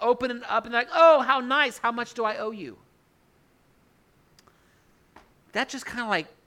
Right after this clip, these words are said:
ruins the entire gift. Because at, at the heart, that's a transaction. Someone seeing the gift as a transaction,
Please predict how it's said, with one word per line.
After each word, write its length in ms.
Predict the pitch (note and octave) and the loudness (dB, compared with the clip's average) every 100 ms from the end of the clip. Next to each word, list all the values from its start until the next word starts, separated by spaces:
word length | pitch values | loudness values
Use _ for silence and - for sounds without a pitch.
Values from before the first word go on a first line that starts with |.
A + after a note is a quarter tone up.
| - | -18
ruins 460 | C3 F#3 A3+ G#3 | -6 -4 -4 -6
the 100 | D#3+ | -10
entire 340 | D#3+ - E3 D#3 | -12 -8 -10 -10
gift. 480 | G#2 E3 - - - _ _ _ _ _ _ _ _ _ _ _ _ _ - | -10 -12 -14 -20 -20 _ _ _ _ _ _ _ _ _ _ _ _ _ -18
Because 260 | F3+ G#3+ | -6 -4
at, 220 | G3+ G#3 - _ _ _ F3+ | -2 -4 -6 _ _ _ -6
at 120 | F#3+ | -6
the 80 | F3 | -2
heart, 240 | A#3+ F#3+ | -2 -2
that's 220 | G3+ A#3 | -4 -6
a 60 | G#3 | -10
transaction. 760 | - G#3+ F3 F#3+ A3+ - F2+ D2+ _ _ _ _ _ | -12 -10 -8 -8 -10 -16 -20 -20 _ _ _ _ _
Someone 420 | - A#3+ C4 C4+ | -2 0 2 0
seeing 500 | A3+ - C#4+ D4 C#4+ | -4 -6 -4 -4 -4
the 60 | A#3 | -4
gift 340 | D#3 A#3 A#3 | -4 -2 -2
as 160 | F#3 F#3 | -4 -10
a 40 | |
transaction, 840 | F#3+ G3+ F#3+ E3+ F#3 F#3 - G2 | -8 -6 -6 -4 -6 -6 -12 -14